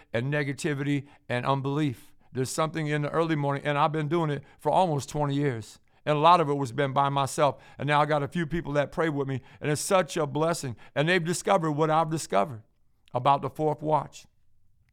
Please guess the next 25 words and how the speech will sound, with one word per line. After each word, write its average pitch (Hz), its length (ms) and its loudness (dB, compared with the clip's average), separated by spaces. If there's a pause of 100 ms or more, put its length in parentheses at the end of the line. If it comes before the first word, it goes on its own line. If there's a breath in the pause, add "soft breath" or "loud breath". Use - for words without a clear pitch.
(840 loud breath)
I 156 80 8
listened 165 340 0
to 160 120 0
this 139 180 -4
rapper 151 300 0
from 120 120 -14
California. 139 640 -2
His 120 140 -6
name 139 200 -2
is 113 100 -8
Sevin, 131 380 -6
S 135 200 -4
E 127 80 -4
V 131 180 -4
I 127 220 -2
N. 120 240 -4 (260 soft breath)
I - 40 -4
recommend 131 420 -2
his 131 120 -6
material. 127 500 -4
It's 123 140 -6
good. 127 320 -4 (320 soft breath)
And 127 140 -2
he 165 140 0
said, 135 360 -2